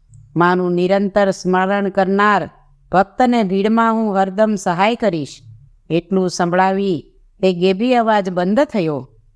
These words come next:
સૌ ભૂલ માટે પસ્તાતા હૈયાફાટ રુદન કરતા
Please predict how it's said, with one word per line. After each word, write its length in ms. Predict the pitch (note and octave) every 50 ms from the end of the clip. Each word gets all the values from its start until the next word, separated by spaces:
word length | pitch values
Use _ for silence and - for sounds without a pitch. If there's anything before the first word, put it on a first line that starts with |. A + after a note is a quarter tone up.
| _ _ - _ _ _ _ _ - -
સૌ 240 | - G3+ G3 G3 F3+
ભૂલ 300 | D3+ D3 F3 G3 G3+ G3
માટે 360 | G3+ G3+ G3 F#3+ G3 G3 F3+
પસ્તાતા 880 | F3 - F3+ E3+ - - - G#3+ G3+ G3+ G3 - G#3+ G#3 G3 E3 B2+ - _ _ _ _ _ _ _ -
હૈયાફાટ 680 | E3+ F#3+ A3 A#3+ B3 A#3+ A3+ - A3+ G#3+ G#3 F#3+ - E3+
રુદન 340 | F3 F3+ F3+ G#3+ A3 A3+
કરતા 540 | G#3+ - A3 G#3+ G3+ F#3+ - G#3+ G3 E3 -